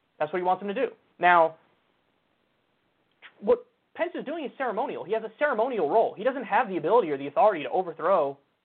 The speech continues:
the election. The election's already certified through the Electoral College. This is just a formality. That's all this is.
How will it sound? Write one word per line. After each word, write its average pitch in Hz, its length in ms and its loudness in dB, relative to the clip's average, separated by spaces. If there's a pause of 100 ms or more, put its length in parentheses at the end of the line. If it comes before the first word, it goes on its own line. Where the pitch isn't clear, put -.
the 151 60 -6
election. 156 380 -4 (140)
The 160 80 -4
election's 226 280 0
already 208 220 -2
certified 160 520 0
through 170 140 -6
the 160 60 -2
Electoral 165 340 0
College. 190 340 2 (200)
This 240 120 -8
is - 60 -20
just 294 200 -8
a - 40 -8
formality. 165 580 2 (500)
That's 233 160 0
all 214 120 6
this 196 180 -4
is. 139 180 -6